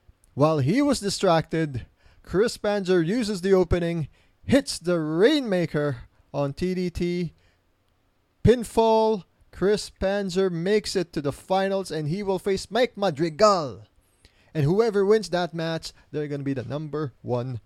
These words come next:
contender. After the match,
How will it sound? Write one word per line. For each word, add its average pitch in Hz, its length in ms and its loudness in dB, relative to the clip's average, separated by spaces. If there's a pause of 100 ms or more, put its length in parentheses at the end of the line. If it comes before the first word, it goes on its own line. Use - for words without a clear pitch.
(180)
contender. 117 1080 -10 (1400)
After 147 380 0
the 147 100 2
match, 143 460 -2